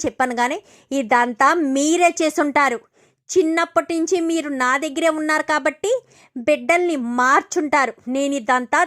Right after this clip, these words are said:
దాసుని అడిగి తెలుసుకుంటాను" అనగానే, "నువ్వు దాసుని అడగడానికి వీల్లేదు మమ్మీ" అని చెప్పనేసరికి చెంప చెల్లుమనిపిస్తుంది ఇటు జోష్నకు, పారిజాతానికి. ఈలోపు దాసు రానే వస్తాడు. "చెప్పు దాసు,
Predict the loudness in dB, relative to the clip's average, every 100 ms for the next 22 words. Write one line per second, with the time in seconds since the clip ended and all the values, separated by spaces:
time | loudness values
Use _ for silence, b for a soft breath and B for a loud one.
0 | 0 2 4 2 2 0 0 -4 -4 -4
1 | -4 -4 -2 0 0 0 -2 -2 -4 -6
2 | -12 b b b -4 -2 -2 2 2 2
3 | 0 0 2 0 0 -2 -6 -4 -2 0
4 | 2 2 0 -2 -2 -2 -2 -2 -2 -2
5 | -2 -2 -2 -4 -2 -4 -2 0 0 0
6 | -2 -2 -2 2 2 2 0 -2 -4 -6
7 | -6 -2 -2 -2 -4 -2 0 0 0 -4
8 | -2 -2 -4 B B B -2 0 2 0
9 | 0 0 2 -2 -2 -8 -12 b b 2
10 | 4 6 4 4 0 0 2 2 -2 -2
11 | 0 2 2 0 0 0 0 -2 -2 -10
12 | b b b -2 -2 0 -2 0 0 0
13 | -4